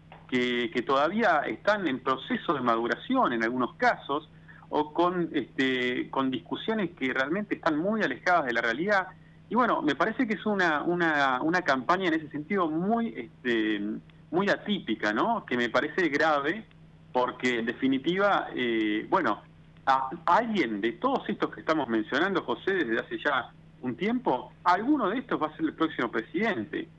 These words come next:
alguno de estos va a tomar las decisiones que hasta ahora se han evitado, digo, sea del color político que sea. Entonces me parece que, eh, la, la madurez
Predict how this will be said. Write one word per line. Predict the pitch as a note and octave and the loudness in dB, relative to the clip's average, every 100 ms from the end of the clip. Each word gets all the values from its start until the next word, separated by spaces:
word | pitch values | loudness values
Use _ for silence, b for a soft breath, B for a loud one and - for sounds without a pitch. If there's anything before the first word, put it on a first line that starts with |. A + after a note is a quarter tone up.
| - - | -20 0
alguno | D#3 G3 C4 A3+ | 0 2 2 2
de | A#3 | 2
estos | B3 F3 C#3+ | 0 0 0
va | |
a | D#3+ | 0
tomar | D3+ D#3 F#3+ | 2 2 2
las | D3+ | 0
decisiones | A#2+ A2 - G3+ G#3+ F3+ - - - - - | 0 -4 -4 -2 -2 -2 -8 -20 -20 -10 -2
que | |
hasta | B2+ - | -2 2
ahora | C#3+ G3 - | 2 2 0
se | D3 | 0
han | C#3 | 0
evitado, | A#2+ A2+ F#3+ G3+ D#3 G2 F#2 B B B B - | 0 0 2 2 2 0 -4 B B B B 0
digo, | E3 C3+ - | 2 0 -2
sea | G#3+ | 0
del | F#3+ C#3+ | 0 -2
color | C3 E3+ E3+ | 0 2 2
político | C#3 - F3+ B2 | 0 2 0 0
que | B2 - | -4 -2
sea. | A3 D3 - - - B B - | 0 0 -2 -8 -18 B B -8
Entonces | F3+ F3+ | -2 0
me | F3 | 2
parece | G#3+ G#3 A3 | 0 0 -4
que, | A3 F3+ G3 - | 0 -2 -2 -6
eh, | D3 B2+ B2 | -2 0 0
la, | B2+ C3 C3 | 0 0 2
la | B2+ | 2
madurez | B2+ C3 B2+ C#3 D#3+ A#3+ | 4 2 2 2 2 0